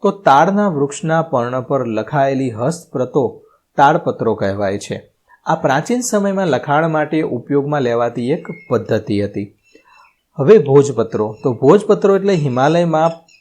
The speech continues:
થતા ભુર્જ નામના વૃક્ષની આંતરછાલ પર લખાયેલી હસ્તપ્રતો પ્રાચીન સમયમાં તેના પર લખાણ કરવામાં આવતું. એટલે કે જે વૃક્ષ હોય એની અંદરની જે થોડી પતલી છાલ હોય તેના ઉપર લખવામાં આવતું, જે સફેદ જેવી છાલ હોય તે.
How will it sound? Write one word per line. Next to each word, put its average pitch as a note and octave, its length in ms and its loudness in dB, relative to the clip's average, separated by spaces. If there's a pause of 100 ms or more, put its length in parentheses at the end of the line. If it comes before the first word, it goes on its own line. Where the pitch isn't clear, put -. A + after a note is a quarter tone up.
(600)
થતા D#3+ 340 2 (120)
ભુર્જ D#3+ 340 2
નામના D3 480 0
વૃક્ષની B2+ 560 -6 (380)
આંતરછાલ E3+ 880 2
પર D3 180 -2
લખાયેલી A#2 760 -2 (440)
હસ્તપ્રતો F3 680 0
પ્રાચીન D#3 460 -2
સમયમાં C3+ 540 -4
તેના A2+ 220 -2
પર A#2+ 120 -6
લખાણ G#2+ 380 -4
કરવામાં G2+ 460 -2
આવતું. G2+ 300 -8 (300)
એટલે - 240 -6
કે A#2+ 120 0
જે A2 180 -10
વૃક્ષ A#2+ 380 -4
હોય F3+ 220 2
એની C3 180 -4
અંદરની C#3+ 480 -2
જે C#3 140 0
થોડી C#3 300 0
પતલી C#3 360 -2
છાલ C#3+ 300 0
હોય D3+ 240 2
તેના B2 260 -4
ઉપર A#2 240 -2 (400)
લખવામાં A#2+ 480 -2
આવતું, G#2+ 200 -8
જે A2 80 -6
સફેદ A#2+ 420 -4
જેવી A2+ 240 -4
છાલ A2 260 -6
હોય B2 220 -4
તે. A#2 240 -6